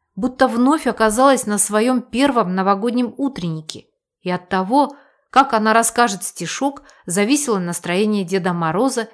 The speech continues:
и размер подарка. В это декабрьское утро ей вдруг так захотелось настоящего человеческого тепла,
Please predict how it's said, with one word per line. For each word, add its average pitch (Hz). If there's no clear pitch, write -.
и 302
размер 180
подарка. 165
В 185
это 262
декабрьское 214
утро 220
ей 202
вдруг 214
так 277
захотелось 233
настоящего 202
человеческого 190
тепла, 208